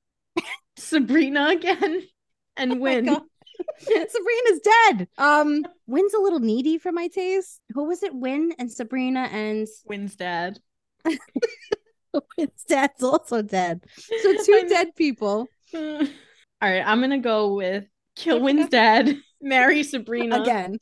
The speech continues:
Speaker 1: smash Wynn. <laughs>
Speaker 2: God, I guess I, I guess I'd have to smash Wynn too. Uh, I don't wanna marry him. He's too needy for me.
Speaker 1: Yeah.
Speaker 2: Wynn's dad seemed like he was more put together, so I'm gonna marry him, even though he's dead. I'll marry him anyway.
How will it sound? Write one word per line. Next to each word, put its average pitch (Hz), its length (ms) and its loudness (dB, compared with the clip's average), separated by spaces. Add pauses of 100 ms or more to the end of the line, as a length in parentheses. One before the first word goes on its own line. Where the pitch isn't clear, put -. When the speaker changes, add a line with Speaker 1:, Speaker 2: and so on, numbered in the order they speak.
(140)
Speaker 1:
smash 233 420 0
Wynn. 285 480 -2 (180)
<laughs> - 220 -20
Speaker 2:
God, 175 360 -12
I 196 80 -4
guess 240 260 -2
I, 220 100 -6 (480)
I 233 100 -4
guess 311 160 -2
I'd 320 80 -2
have 294 120 -2
to 233 60 -12
smash 226 400 -2
Wynn 180 240 -2
too. 160 420 -8
Uh, 95 240 -18
I - 80 -10
don't 233 100 -2
wanna 262 120 0
marry 180 320 -2
him. 170 180 -6
He's 190 200 -8
too 220 140 -8
needy 160 240 -8
for - 100 -20
me. - 240 -16 (100)
Speaker 1:
Yeah. 156 300 -8
Speaker 2:
Wynn's 294 240 2
dad 247 400 0
seemed 233 240 -4
like 208 140 -4
he 214 100 0
was 208 140 -2
more 214 180 0
put 214 220 -6
together, 202 480 -2 (180)
so 180 480 -2
I'm 214 160 -2
gonna 240 140 0
marry 196 320 0
him, 208 360 -4 (140)
even 214 220 -2
though 202 100 0
he's 185 140 0
dead. 170 360 -4 (240)
I'll 294 80 0
marry 190 300 0
him 180 100 -6
anyway. 214 400 -2